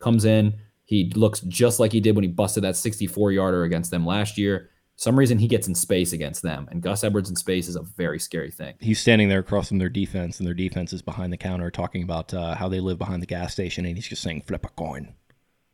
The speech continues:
Speaker 2: Call it."
Speaker 1: Well, well, what am I calling it for?
Speaker 2: Call it. Just call it.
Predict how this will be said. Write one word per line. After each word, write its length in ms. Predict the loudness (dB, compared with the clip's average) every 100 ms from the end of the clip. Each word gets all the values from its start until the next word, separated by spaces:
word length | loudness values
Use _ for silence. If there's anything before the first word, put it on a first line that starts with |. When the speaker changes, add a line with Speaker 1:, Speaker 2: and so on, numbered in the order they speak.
| -20 -20 _ -10
Speaker 2:
Call 200 | -8 -6
it." 220 | -8 -12 -14 _ _ _ _ -20 -20 -20 _ _ _ _ _ _ _ _ -6
Speaker 1:
Well, 180 | -6 -4
well, 120 | -6
what 160 | 2 2
am 80 |
I 60 | 2
calling 280 | -2 -2 -2
it 60 |
for? 300 | -6 -10 -12 -12 -20 -20 -20 -16
Speaker 2:
Call 180 | -14 -14
it. 180 | -14 -16 _
Just 180 | -10 -8
call 160 | -10 -12
it. 140 | -16